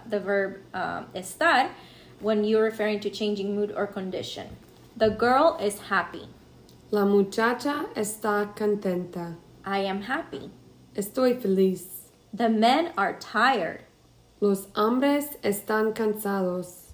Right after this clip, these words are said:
Speaker 1: Otra vez, creo que escuché hambres, so vam-, vamos a decirlo otra vez. Los hombres están cansados.
Speaker 2: Los hombres están cansados.
Speaker 1: Muy bien. We are happy.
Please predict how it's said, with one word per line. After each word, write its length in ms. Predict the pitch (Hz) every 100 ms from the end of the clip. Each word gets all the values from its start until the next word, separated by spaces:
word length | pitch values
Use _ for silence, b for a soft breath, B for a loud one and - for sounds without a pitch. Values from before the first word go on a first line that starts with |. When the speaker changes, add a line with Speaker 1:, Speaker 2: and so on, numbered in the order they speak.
| -
Speaker 1:
Otra 300 | 240 247 254
vez, 340 | 214 165 - -
creo 320 | 226 247 269
que 140 | 311
escuché 580 | 285 - 233 - 214 208 -
hambres, 580 | 185 226 247 311 339 - -
so 180 | - 196
vam-, 240 | 196 196 -
vamos 260 | 185 214
a 40 | 254
decirlo 320 | 254 254 233
otra 160 | 233 202
vez. 220 | 156 -
Los 280 | 190 175 -
hombres 680 | 208 262 359 403 440 480 - - -
están 460 | 185 - 180 202 226
cansados. 760 | 247 240 240 - - - - - _ _ _ _ _ -
Speaker 2:
Los 300 | 202 196 - 294
hombres 840 | 226 269 285 302 311 320 - - - -
están 520 | 208 208 202 190 190
cansados. 840 | 196 185 185 180 175 185 196 -
Speaker 1:
Muy 200 | 202 208
bien. 300 | 208 170 151 -
We 200 | 214 233
are 160 | 208
happy. 580 | - - 311 - 202 202